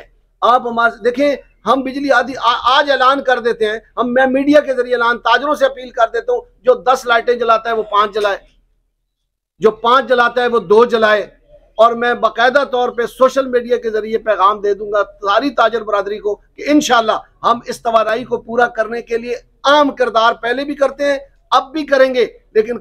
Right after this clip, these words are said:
कारोबारी पहिया चलते रहना चाहिए। आप load shedding भी बीच में कर रहे हैं, छह से सात आप कर लेते हैं, फिर नौ बजे एक घंटा और कर लें, भाई कारोबार बंद नहीं करें। ये ऐसा पता नहीं कौन मशवरा देता है इनको कि ऐसा कर लें, नजर आए कारोबार बंद पड़ा है, पुलिस सोटियां लेके खड़ी हो।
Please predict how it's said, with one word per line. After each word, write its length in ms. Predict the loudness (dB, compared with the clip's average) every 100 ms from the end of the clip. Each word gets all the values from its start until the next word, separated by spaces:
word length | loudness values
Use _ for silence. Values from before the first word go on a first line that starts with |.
| 0
कारोबारी 460 | 2 2 2 0
पहिया 300 | -2 -4 -4 -4 -2
चलते 300 | -2 0 0
रहना 240 | 0 0
चाहिए। 300 | -2 0 2
आप 200 | 2 2
load 240 | 0 -2 -2
shedding 320 | -4 -4 -2
भी 80 | -4
बीच 240 | -10 -10
में 100 | -8
कर 140 | -4 -4
रहे 160 | -4
हैं, 120 | -6 -12 _ -6
छह 180 | 0 0
से 140 | 0
सात 280 | 0 0 0
आप 180 | 0 -2
कर 140 | -4 -2
लेते 280 | -4 -6
हैं, 120 | -8 -10 _ _
फिर 140 | -2
नौ 180 | 0 2
बजे 220 | 2 2 2
एक 120 | 2
घंटा 240 | 0 2
और 220 | 4 2
कर 140 | 2 0
लें, 140 | 0
भाई 140 | 0 -2
कारोबार 480 | 0 0 2 2 2
बंद 220 | 0 -2
नहीं 200 | -2 -4
करें। 300 | 0 2 2 -2 -10 _
ये 100 | 0
ऐसा 260 | 4 4 2 -4 -8 -20 _ -4
पता 180 | 2 2
नहीं 140 | 0 -4 0
कौन 340 | 4 4 2
मशवरा 340 | -6 0 4 4
देता 260 | 2 0
है 80 | -4
इनको 200 | -4 -4
कि 140 | 0 0
ऐसा 220 | 2 0
कर 200 | -2 0
लें, 160 | 0 -2 -4 -8
नजर 340 | 0 2 4 2
आए 140 | 0
कारोबार 460 | 0 0 0 0 0
बंद 220 | 0 -6
पड़ा 200 | -2 0
है, 60 | 0
पुलिस 320 | 0 -10 -12
सोटियां 380 | -8 -8 -6 -4
लेके 220 | -2 -4
खड़ी 200 | -8 -12
हो। 100 | -10